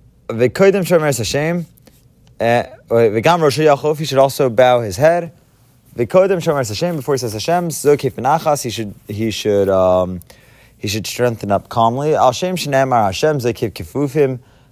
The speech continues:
'cause the pasuk says, "Hashem straight, straightens the bent." V'chein B'modim Koreo Mishta'achav, similarly by Modim he should bow. V'kodim Shomer Hashem Zokif, and before he stands up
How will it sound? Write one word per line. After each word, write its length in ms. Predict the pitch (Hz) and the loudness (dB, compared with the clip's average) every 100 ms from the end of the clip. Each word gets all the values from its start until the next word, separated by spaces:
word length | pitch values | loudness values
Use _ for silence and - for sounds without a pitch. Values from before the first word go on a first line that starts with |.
| - | -4
'cause 180 | 117 101 | -2 0
the 80 | 107 | 0
pasuk 340 | 139 139 113 | 0 0 -4
says, 520 | - 143 131 110 90 | 0 4 4 2 -4
"Hashem 420 | - 95 131 127 | -10 -6 0 0
straight, 480 | 110 - - 120 120 _ - | -2 -10 -2 -2 -2 _ -14
straightens 400 | - 107 98 85 | -6 -4 -4 -4
the 60 | |
bent." 300 | 87 131 151 - _ - - - _ - | 2 2 0 -10 _ -20 -20 -20 _ -2
V'chein 360 | 123 208 220 | 0 2 0
B'modim 480 | 190 139 131 131 131 | 2 4 2 2 -4
Koreo 440 | - 135 131 131 | 2 4 4 2
Mishta'achav, 960 | 127 139 143 175 185 131 131 131 131 131 | 0 2 2 2 0 2 4 4 4 0
similarly 380 | - 170 170 143 | -4 -8 -8 -4
by 120 | 123 | -4
Modim 320 | 131 131 131 | -4 -6 -6
he 60 | 113 | -6
should 200 | 92 85 | -6 0
bow. 400 | 98 107 131 147 _ _ _ _ - | 2 4 2 -2 _ _ _ _ -8
V'kodim 480 | 113 147 190 190 143 | -2 2 2 0 -4
Shomer 720 | 120 120 104 123 160 160 131 | 0 0 2 2 0 0 0
Hashem 380 | 110 - 143 131 | -2 -2 -2 -2
Zokif, 520 | 101 104 143 143 151 | -2 -2 0 -2 -2
and 120 | 131 | -8
before 340 | 110 - 151 143 | -8 -2 -2 -2
he 440 | 113 135 120 95 _ _ _ - | -2 -2 -2 -4 _ _ _ -16
stands 360 | - 120 113 | -6 -4 2
up 240 | 139 131 | 2 2